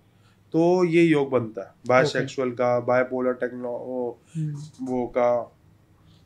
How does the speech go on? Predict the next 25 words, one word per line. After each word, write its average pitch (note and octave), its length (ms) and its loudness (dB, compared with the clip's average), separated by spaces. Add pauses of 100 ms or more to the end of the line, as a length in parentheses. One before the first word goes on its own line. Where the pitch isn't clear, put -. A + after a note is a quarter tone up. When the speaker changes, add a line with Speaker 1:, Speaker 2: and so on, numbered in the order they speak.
(540)
Speaker 1:
और C#3+ 220 0
एसेक्सुअल F3+ 520 4
के F3+ 120 0
भी F3 140 -4
योग D#3 260 0
बहुत C3+ 240 -4
सारे C#3 180 -2
बनते A#2+ 340 -8
हैं। A2+ 80 -12 (360)
Speaker 2:
हम्म। D3+ 360 -4 (1300)
Speaker 1:
और B2 580 2 (1080)
पोर्नोग्राफिक D#3 680 4
वाले E3 340 6 (260)
योग D3 220 0
भी D3 80 -8
बनते C#3 360 -4
हैं, D3+ 100 -2
इम्पोटेंसी D3+ 640 -2
के D#3+ 80 0
योग C#3 300 0
भी D#3 80 -2
Speaker 2:
हैं? G#3+ 200 2
Speaker 1:
बनते C#3 140 -8
हैं। A#2+ 140 -10 (880)
Speaker 2:
ओके। D3 220 -8